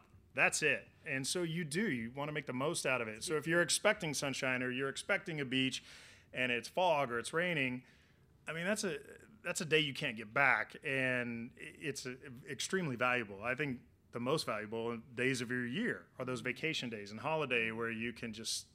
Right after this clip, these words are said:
get out of work and just take a breath and invest in you again. So it is important, and I can understand the disappointment, but being able to explain that and talk a little bit more to any guest that wants to know, I think helps them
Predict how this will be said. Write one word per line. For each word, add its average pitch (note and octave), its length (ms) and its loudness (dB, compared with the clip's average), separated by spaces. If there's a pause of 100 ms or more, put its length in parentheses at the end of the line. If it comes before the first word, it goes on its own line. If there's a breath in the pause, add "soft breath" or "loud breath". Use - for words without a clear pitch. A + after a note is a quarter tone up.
get B2 140 -2
out D#3+ 140 -2
of C#3 100 -4
work B2 400 0
and A2+ 120 -10
just G#2+ 140 -10
take B2 140 -4
a B2 60 -4
breath A2+ 320 -4 (160)
and G#2+ 360 -10
invest B2 360 -2
in C3 120 -4
you D#3+ 200 2
again. G#2 400 -4
So C3+ 420 -6 (240 loud breath)
it F#3 140 2
is G#3+ 160 2
important, A2+ 420 -4
and B2 100 -6
I D#3+ 80 -4
can E3+ 140 -8
understand E3 680 -6 (280)
the D3 80 4
disappointment, C#3+ 760 4 (600 loud breath)
but D3+ 160 4
being E3+ 160 10
able D3+ 200 8
to C#3 120 0
explain F#3 460 2
that F3 200 4
and C3+ 120 0
talk D#3+ 280 0
a D#3 40 -2
little C#3 180 -2
bit C3 140 -4
more B2 240 -2
to A#2+ 440 -4
any D3+ 160 4
guest C3 280 2
that A#2+ 100 -8
wants A#2 300 -8
to A#2+ 80 -8
know, B2 240 -4
I A2+ 60 -6
think A2+ 200 -6
helps B2 400 -2
them A2+ 600 -2